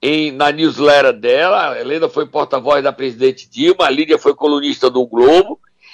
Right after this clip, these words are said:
que tão logo termine as eleições, com a derrota, Ciro e Cid devem deixar o P D T,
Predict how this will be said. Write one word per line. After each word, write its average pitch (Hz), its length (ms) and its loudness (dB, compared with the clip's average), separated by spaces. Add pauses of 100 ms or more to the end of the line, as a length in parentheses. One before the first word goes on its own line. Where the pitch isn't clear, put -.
(160)
que 190 460 -2 (640)
tão 269 300 4
logo 196 420 2
termine 175 500 -6
as 170 200 -4
eleições, 160 960 -2 (200)
com 202 240 0
a 214 120 4
derrota, 175 760 0 (200)
Ciro 262 640 -10
e 202 100 -6
Cid 196 520 -4
devem 208 480 2
deixar 156 460 2
o 135 140 0
P 226 380 2
D 196 180 -6
T, 180 520 -6